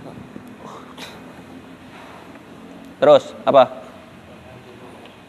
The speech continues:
Wa hadhil ashkalu bil hamli, lan utawi ikilah iki pirang-pirang syakal mukhtasatun iku kang den khususaken bil hamli kalawan qadiyah hamliyah. Wa laisa bisyarti,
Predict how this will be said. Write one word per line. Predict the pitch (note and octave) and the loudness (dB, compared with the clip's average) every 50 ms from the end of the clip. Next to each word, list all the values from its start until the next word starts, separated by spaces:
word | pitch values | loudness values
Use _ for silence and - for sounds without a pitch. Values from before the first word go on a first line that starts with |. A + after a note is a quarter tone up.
| - - - - - - - - - | -20 -20 -20 -20 -20 -20 -20 -16 -2
Wa | - C3 C#3 | 6 8 10
hadhil | C#3+ E3+ G#3 A3 G#3+ G3 G3+ G3+ | 10 12 12 10 10 10 10 10
ashkalu | G3 F#3+ F#3 - - G3 G3 G3 | 10 8 8 8 8 10 10 10
bil | F#3 F#3 F3+ F3+ | 10 8 8 8
hamli, | - F3 E3+ E3 E3 E3 E3+ F#3+ | 6 6 8 8 8 10 10 10
lan | F#3 F3 F3 D#3+ | 10 8 6 6
utawi | E3+ E3 - E3 F3 F#3 E3+ E3 | 4 6 8 8 8 8 6 4
ikilah | - - E3+ E3+ D#3+ | 6 6 8 8 8
iki | D#3 D3 E3+ | 8 6 4
pirang-pirang | D#3+ - D#3+ D#3 D3+ D3+ D3+ D#3+ D3+ D3 D3+ - | 4 6 6 6 6 6 6 4 4 4 4 4
syakal | - C#3+ B2+ B2 F3 F#3 F#3+ F#3 | 2 2 4 6 6 6 6 6
mukhtasatun | F3 F#3 F3+ - - - F3+ F3 - - F3+ E3 - - G3+ F3+ F3 | 6 6 4 4 6 6 6 6 6 6 4 6 6 4 4 4 4
iku | D#3+ F3+ F3 | 4 2 4
kang | - - F3 E3+ E3 | 4 6 6 6 6
den | E3 D#3+ E3 | 6 4 4
khususaken | D#3 E3+ E3 D#3+ D#3+ E3 D#3+ D#3+ F#3+ G3 G3+ G#3 - - - - - - - - | 4 2 2 4 4 2 2 6 6 4 4 4 0 -6 -14 -20 -20 -20 -4 2
bil | C#3+ D#3+ F3 F3 | 6 6 6 8
hamli | - E3+ E3+ F3 E3+ E3+ F#3 G3+ | 6 6 6 8 8 8 8 8
kalawan | F#3+ - E3+ D#3+ F3 F3+ F3+ | 8 8 8 8 8 8 8
qadiyah | F3 F3 D#3+ D3 C#3+ D#3+ E3+ E3+ | 8 8 8 8 10 8 8 8
hamliyah. | - E3 D#3+ D3+ C#3+ C#3+ C#3 B2+ A#2 A2+ - - - - - - - - - - - - - - - - - - - - - - - - - - - - - - - - - - - - - - - - - - - - - - - | 8 6 6 6 6 6 6 6 6 4 2 -2 -16 -20 -20 -20 -20 -20 -20 -20 -20 -20 -20 -20 -20 -20 -20 -20 -20 -20 -20 -20 -20 -20 -20 -20 -20 -20 -20 -20 -20 -20 -20 -20 -20 -20 -20 -20 -20 -20 -20 -20 -20 -20 -20 -20 0
Wa | - C3+ C#3+ D#3+ | 6 10 10 12
laisa | G3+ A3+ A3+ A3 G#3 F#3+ | 12 12 10 10 8 8
bisyarti, | F#3 F#3+ - - F#3+ F#3 F#3 - - A3+ G#3+ F#3 F3+ G3 G3 - | 8 6 6 6 6 6 6 6 6 6 6 6 4 4 2 2